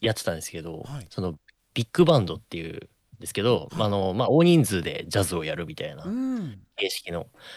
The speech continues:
Speaker 1: があって、まあ、それでなんかアメリカに、ツアーじゃないですけど、
Speaker 2: はい。
Speaker 1: なんかアメリカに、で演奏する機会とかも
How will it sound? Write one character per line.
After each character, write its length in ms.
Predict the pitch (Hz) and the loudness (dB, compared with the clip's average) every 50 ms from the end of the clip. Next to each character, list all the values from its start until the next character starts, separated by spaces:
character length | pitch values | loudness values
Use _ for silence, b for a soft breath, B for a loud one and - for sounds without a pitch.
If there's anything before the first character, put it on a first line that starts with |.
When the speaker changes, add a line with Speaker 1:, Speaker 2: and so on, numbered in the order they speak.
| B B B B B | B B B B B
Speaker 1:
が 120 | - - 117 | -2 0 0
あ 40 | 123 | 0
っ 80 | - | 0
て、 480 | _ _ - 175 170 160 131 - - - _ | _ _ 2 4 6 6 6 4 0 -6 _
ま 60 | - 151 | -2 2
あ、 20 | |
そ 100 | - 208 | 6 6
れ 80 | 196 185 | 8 8
で 60 | 180 | 8
な 120 | 180 170 | 6 4
ん 20 | - | 2
か 220 | - 85 - - _ - - - | 2 -2 -4 -4 _ -6 0 4
ア 80 | - | 6
メ 100 | 135 147 | 6 6
リ 80 | 143 135 | 6 6
カ 140 | - 143 131 | 6 6 6
に、 260 | 127 123 123 - _ - - | 8 6 4 2 _ -8 -14
ツ 240 | - - - 110 120 | -8 -2 2 4 6
ア 80 | 127 135 | 6 6
ー 20 | |
じ 80 | 135 127 | 6 6
ゃ 40 | 127 | 6
な 40 | 113 | 4
い 80 | 123 | 4
で 120 | - - - | 2 -4 -12
す 140 | - - | -14 -14
け 220 | - - - - 98 | -14 -8 -4 -2 -2
ど、 300 | 87 85 82 78 - - | -2 -2 -6 -10 -10 -10
Speaker 2:
は 140 | - 123 - | -10 -6 -2
い。 40 | |
Speaker 1:
な 80 | 107 107 | 0 0
ん 20 | |
か 140 | - - 98 | 0 2 4
ア 60 | 104 | 6
メ 100 | 127 147 | 8 8
リ 140 | 139 143 131 | 8 6 6
カ 180 | - 139 135 139 | 6 6 8 8
に、 680 | 135 131 131 131 131 131 131 131 127 123 120 113 107 | 10 10 10 10 10 10 8 8 8 6 6 4 6
で 220 | 113 185 170 123 117 | 8 8 8 8 8
演 140 | 120 120 117 | 8 8 8
奏 220 | - - 123 117 | 8 6 6 6
す 120 | - - 117 | 6 4 2
る 60 | 110 | 0
機 100 | 101 - | 0 2
会 160 | - 110 92 | 2 2 2
と 100 | - 85 | 2 -2
か 80 | 80 78 | -8 -8
も 240 | 78 82 78 - | -8 -8 -10 -10